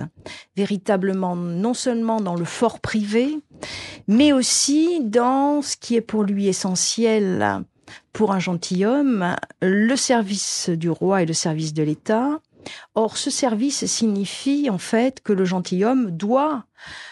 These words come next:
le conseil et l'aide à son souverain.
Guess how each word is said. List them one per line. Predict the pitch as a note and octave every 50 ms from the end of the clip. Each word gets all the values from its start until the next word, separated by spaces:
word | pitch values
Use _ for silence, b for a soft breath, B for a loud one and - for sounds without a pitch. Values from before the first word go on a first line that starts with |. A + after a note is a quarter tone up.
| B
le | B G3 A3
conseil | G#3+ - F#3+ F#3+ F3+ - - - C4 D4 D#4 D4 A#3+ F3 - - -
et | A3 G3+
l'aide | F#3 G3 G3 F3+ E3 D#3 D3 D#3+ C#3 - F3 - -
à | - E3
son | D#3 - E3+ D#3+
souverain. | - - D#3+ D3+ D#3 D#3 C3+ C#3+ D#3 -